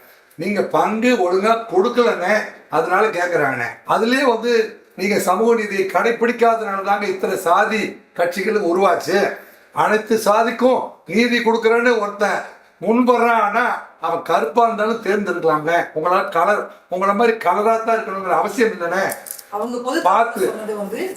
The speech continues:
Speaker 2: சாதிவாரி கணக்கெடுப்பு என்பதை வந்து இந்த இடஒதுக்கீடு முன்னிட்டு தான் அவங்க கேட்கிறதா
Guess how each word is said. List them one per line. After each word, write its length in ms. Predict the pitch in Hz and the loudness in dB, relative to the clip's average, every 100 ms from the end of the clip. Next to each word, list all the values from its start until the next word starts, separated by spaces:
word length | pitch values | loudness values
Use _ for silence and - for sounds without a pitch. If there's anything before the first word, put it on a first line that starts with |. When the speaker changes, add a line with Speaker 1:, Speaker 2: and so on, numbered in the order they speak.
| - | -4
Speaker 2:
சாதிவாரி 440 | 214 269 269 262 247 | -4 -2 -2 -4 -2
கணக்கெடுப்பு 440 | 226 226 214 226 | -4 -2 -4 -2
என்பதை 260 | 214 202 208 | -4 -2 -6
வந்து 220 | 196 185 | -6 -12
இந்த 120 | 233 202 | -10 -8
இடஒதுக்கீடு 600 | 190 277 269 - 233 208 | -4 -2 -4 -6 -4 -2
முன்னிட்டு 300 | 202 208 208 | -2 -8 -6
தான் 140 | 233 | -6
அவங்க 260 | 190 190 208 | -6 -8 -14
கேட்கிறதா 360 | 196 190 202 | -12 -10 -6